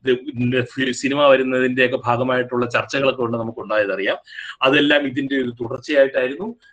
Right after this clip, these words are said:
ഗാന്ധി ഖിലാഫത്ത് മൂവ്മെന്റിന്റെ ഭാഗമായത് തെറ്റായിരുന്നു, രാഷ്ട്രീയമായ തെറ്റായിരുന്നു എന്ന വലിയ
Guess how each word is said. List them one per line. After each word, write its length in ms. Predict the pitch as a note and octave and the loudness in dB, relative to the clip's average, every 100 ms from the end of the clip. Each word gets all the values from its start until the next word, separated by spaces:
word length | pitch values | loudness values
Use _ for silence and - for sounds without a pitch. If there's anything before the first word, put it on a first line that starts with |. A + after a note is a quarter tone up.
| _ | _
ഗാന്ധി 300 | B2+ D#3 F#3 | 0 2 0
ഖിലാഫത്ത് 440 | A#3 E3 E3+ G#3+ G3+ | -2 4 4 2 -4
മൂവ്മെന്റിന്റെ 440 | F#3 E3+ D#3+ D3+ | -6 -6 -6 -6
ഭാഗമായത് 1040 | A#2+ B2 C3+ C3+ B2 A#2+ A#2+ A#2+ C3 F#3 - _ _ _ _ _ _ _ - | -4 -2 -2 -2 -2 -2 -4 -4 -4 -4 -8 _ _ _ _ _ _ _ -2
തെറ്റായിരുന്നു, 680 | D3+ A#3+ A3 F3 C#3 B2 | 2 4 6 6 2 2
രാഷ്ട്രീയമായ 640 | A2+ A#2+ - G3+ G#3 D#3 C#3+ | 2 0 0 0 2 4 2
തെറ്റായിരുന്നു 760 | C#3 A#2 A#2+ C3+ B2+ B2+ B2+ | 0 -2 2 2 0 -6 -6
എന്ന 360 | A#2 A#2+ B2 - - | -4 -2 -2 -4 -12
വലിയ 800 | G#2 A#2 D3+ G3+ A3+ A3+ C#3+ | -4 -2 0 -2 4 4 4